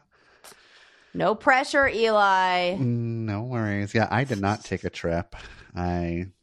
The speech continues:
Speaker 2: stayed at home, but I
Speaker 1: That
Speaker 2: watched
Speaker 1: sounds
Speaker 2: your
Speaker 1: lovely.
Speaker 2: trip on Instagram, and it was
Speaker 1: Oh.
Speaker 2: exciting to follow. Mm-hmm.
Speaker 1: Thank you. Thank
Speaker 2: Very
Speaker 1: you.
Speaker 2: good posts. Yeah.
Speaker 1: Thank you.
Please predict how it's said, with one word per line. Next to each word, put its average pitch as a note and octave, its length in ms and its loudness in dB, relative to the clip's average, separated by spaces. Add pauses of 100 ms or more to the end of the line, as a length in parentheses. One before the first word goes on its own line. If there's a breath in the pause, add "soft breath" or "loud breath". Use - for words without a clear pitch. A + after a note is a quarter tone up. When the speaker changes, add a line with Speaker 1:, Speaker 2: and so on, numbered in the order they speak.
(160)
Speaker 2:
stayed F2+ 340 -6
at F2+ 120 -4
home, F2 420 -2 (760)
but A2+ 120 2
I G#2 40 4
Speaker 1:
That G2 60 0
Speaker 2:
watched G2 280 2
Speaker 1:
sounds - 100 -12
Speaker 2:
your F#2+ 80 4
Speaker 1:
lovely. E2+ 120 -2
Speaker 2:
trip F2+ 400 -2
on F2+ 140 -2
Instagram, F2 720 -6 (260)
and E2+ 140 -8
it E2 60 -4
was C#4+ 100 -2
Speaker 1:
Oh. F#4 440 2
Speaker 2:
exciting F#3+ 220 2
to F#3+ 60 -4
follow. F#2+ 420 -4 (220)
Mm-hmm. G2+ 320 -6
Speaker 1:
Thank B2+ 300 -8
you. D3 400 -2 (100)
Thank D3 200 -4
Speaker 2:
Very A2+ 340 2
Speaker 1:
you. D3 80 0
Speaker 2:
good C#4+ 220 0
posts. - 800 -14
Yeah. - 260 -10
Speaker 1:
Thank G#3 380 2
you. A3+ 140 0